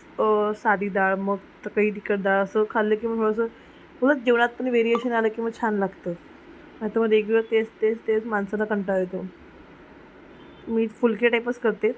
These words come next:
मस्त तूप लावलं आणि हे काय वाफ आली यार, मस्त आहे.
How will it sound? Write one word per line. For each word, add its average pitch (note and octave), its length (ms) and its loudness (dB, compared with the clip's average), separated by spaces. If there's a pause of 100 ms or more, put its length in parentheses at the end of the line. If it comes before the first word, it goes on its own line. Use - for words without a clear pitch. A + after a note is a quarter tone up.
(140)
मस्त G3+ 280 -6
तूप G3+ 280 -8
लावलं G3+ 300 4 (960)
आणि G3 240 -2 (960)
हे G#3+ 180 6
काय G#3 200 0
वाफ F#3+ 380 0
आली F3+ 120 0
यार, F3+ 200 0
मस्त F#3 380 -4
आहे. F3+ 240 -12